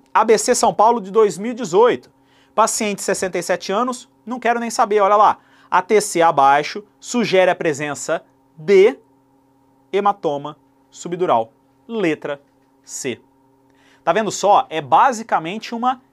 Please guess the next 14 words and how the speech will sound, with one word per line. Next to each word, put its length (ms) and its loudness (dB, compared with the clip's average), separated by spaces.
repetição. 1700 -4
Todas 480 4
as 140 -4
questões 440 -10
cobraram 460 -2
o 40 -10
mesmo 420 -6
C 140 -12
C 160 -10
Q. 180 0
E 60 -2
qual 240 0
era 160 2
ele? 340 4